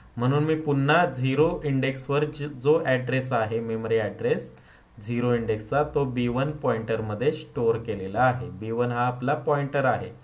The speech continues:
जो इथे declare केलेला आहे. आणि त्यानंतर मग five time परत display फंक्शनला call केलेलं आहे. पहिल्या लोकेशनवरची value display झाल्यानंतर हा increment होईल, त्याच्या अगोदर मी पॉइंटरसुद्धा increment केलेला आहे, म्हणजे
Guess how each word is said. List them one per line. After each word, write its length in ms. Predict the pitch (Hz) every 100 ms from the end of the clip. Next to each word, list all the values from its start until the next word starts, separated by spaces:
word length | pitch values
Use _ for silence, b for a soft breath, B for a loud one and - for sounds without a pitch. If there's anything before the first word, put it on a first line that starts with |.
| b b b - 110
जो 120 | 123
इथे 260 | 123 127
declare 420 | 120 120 123 113 110
केलेला 300 | 107 104 104
आहे. 260 | 120 110 - - - - _ _ b b b b b
आणि 140 | 110 117
त्यानंतर 460 | 139 143 147 143 156
मग 240 | 151 180 -
five 300 | - 135 135 135
time 240 | 139 151
परत 440 | 147 135 160 - -
display 560 | 123 131 127 - 147 156
फंक्शनला 540 | 139 123 127 127 131
call 340 | 131 127 113 110
केलेलं 340 | 110 104 104
आहे. 140 | 156 180 b b b b b -
पहिल्या 540 | 143 139 151 170 190 - - -
लोकेशनवरची 920 | 135 135 147 139 151 143 139 - 156
value 380 | 143 131 135 147 - -
display 500 | 123 127 - 135 135
झाल्यानंतर 640 | 127 120 120 120 117 139
हा 120 | 147 143
increment 580 | 147 143 151 147 147
होईल, 280 | 143 139 165
त्याच्या 260 | - 120 127
अगोदर 320 | 123 131 131
मी 200 | 139 185 B B B B -
पॉइंटरसुद्धा 800 | 135 131 147 156 151 131 120
increment 640 | 151 143 123 120 120 127 123
केलेला 280 | 113 110 120
आहे, 100 | 156
म्हणजे 260 | 131 123